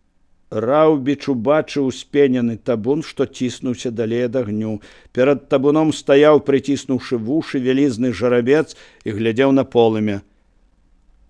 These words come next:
Конь нябожчыка Юрыя. На ім ён быў, калі папярэдзіў, тады ля кургана.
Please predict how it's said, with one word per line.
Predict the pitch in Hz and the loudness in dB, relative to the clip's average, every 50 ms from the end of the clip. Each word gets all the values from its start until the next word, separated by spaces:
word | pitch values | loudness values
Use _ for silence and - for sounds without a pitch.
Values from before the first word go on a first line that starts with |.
| _ _ _ | _ _ _
Конь | - 117 117 120 120 117 113 | -4 -2 0 2 2 2 0
нябожчыка | 113 113 107 101 117 117 107 - - - - 101 - - | 0 -2 -2 2 0 0 0 0 -10 -10 -12 -10 -6 -4
Юрыя. | 104 107 110 117 117 117 107 107 98 92 92 87 - _ _ _ _ _ _ _ _ _ _ _ _ _ _ _ _ - | -2 -2 0 0 0 0 0 -2 -2 -4 -6 -8 -10 _ _ _ _ _ _ _ _ _ _ _ _ _ _ _ _ -14
На | - - 98 110 | -12 -8 -4 -2
ім | 117 123 135 143 135 | 2 2 4 6 6
ён | 135 135 127 123 117 107 101 | 6 4 4 2 2 2 2
быў, | 127 135 135 127 135 - _ _ _ _ _ _ _ _ _ _ _ | 4 4 2 2 0 -10 _ _ _ _ _ _ _ _ _ _ _
калі | - 110 110 113 107 110 117 117 113 107 95 - _ _ _ _ - | -8 -6 -4 -4 -4 -2 -2 -2 -2 -4 -6 -10 _ _ _ _ -8
папярэдзіў, | 120 113 - - - 110 104 110 113 113 113 107 95 - 104 104 92 - _ _ _ _ _ _ _ _ _ _ _ _ _ _ - | -8 -8 -8 -6 -6 -6 -4 -2 0 0 0 -2 -2 -6 -6 -6 -8 -10 _ _ _ _ _ _ _ _ _ _ _ _ _ _ -12
тады | - - 92 107 123 123 | -12 -10 0 2 2 4
ля | 120 113 101 | 4 2 -2
кургана. | - 113 104 98 95 92 107 110 101 92 90 80 76 | -4 -8 -8 -8 -6 -6 -4 -4 -2 -4 -4 -6 -8